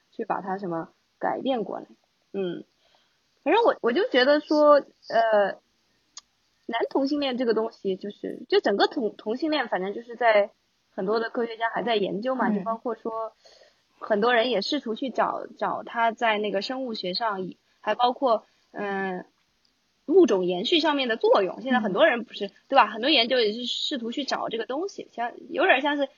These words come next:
Speaker 1: 希望把它合理化，
Speaker 2: 嗯。
Speaker 1: 这种，这种感觉。对，嗯，那反正就是说，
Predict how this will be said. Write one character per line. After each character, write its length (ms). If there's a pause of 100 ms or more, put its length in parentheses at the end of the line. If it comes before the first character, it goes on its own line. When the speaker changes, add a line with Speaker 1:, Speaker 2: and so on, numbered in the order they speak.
(120)
Speaker 1:
希 200
望 120
把 120
它 160
合 240
理 160
化， 320 (120)
Speaker 2:
嗯。 380
Speaker 1:
这 100
种， 380
这 80
种 120
感 280
觉。 240 (400)
对， 300 (220)
嗯， 680 (640)
那 180
反 160
正 160
就 100
是 180
说， 380